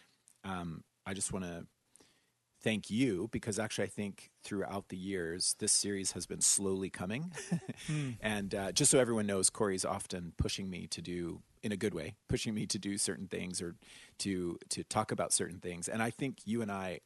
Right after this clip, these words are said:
Speaker 1: I feel like this series, this sermon series, will reflect a lot of our conversations about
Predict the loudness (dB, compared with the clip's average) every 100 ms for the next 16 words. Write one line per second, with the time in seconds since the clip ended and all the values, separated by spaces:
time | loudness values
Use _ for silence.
0 | _ _ _ _ -2 4 4 4 2 2
1 | 4 2 2 0 -2 -2 -2 -2 -2 0
2 | 0 2 0 0 0 0 -2 -2 -4 -2
3 | -2 0 0 0 -2 -2 -6 -2 -2 0
4 | -2 -6 -8 -4 -2 -4